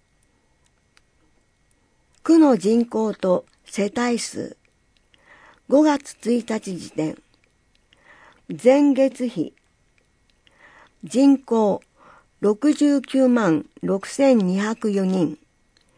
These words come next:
プラス二千二十四人。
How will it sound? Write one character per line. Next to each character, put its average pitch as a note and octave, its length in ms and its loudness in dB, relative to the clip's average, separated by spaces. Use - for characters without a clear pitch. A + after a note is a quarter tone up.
プ C4 140 0
ラ A#3+ 160 0
ス - 180 -18
二 F#3 160 -4
千 A3 380 0
二 B3 160 2
十 F#3 300 -4
四 D#3 180 -4
人。 F3 220 -4